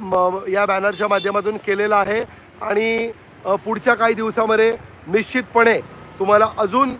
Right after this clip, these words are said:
अ, एक वेगळे, अ, बदल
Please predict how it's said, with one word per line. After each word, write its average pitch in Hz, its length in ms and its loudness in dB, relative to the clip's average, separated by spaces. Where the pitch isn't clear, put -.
अ, 196 400 4
एक 208 140 2
वेगळे, 202 540 4
अ, 185 380 2
बदल 220 460 0